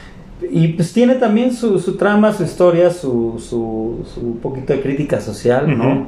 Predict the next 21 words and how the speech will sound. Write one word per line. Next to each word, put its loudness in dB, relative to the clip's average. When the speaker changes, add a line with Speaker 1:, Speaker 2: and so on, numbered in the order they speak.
Speaker 2:
sí. -2
Speaker 1:
Eh, 0
no 0
solo 2
es -2
este, -2
que -4
creo 2
que 0
Spielberg 2
siempre 2
lo 2
ha 0
hecho, 0
¿no? 0
Muy 0
bien 4
en -2
que, -2
aunque -2
tiene 0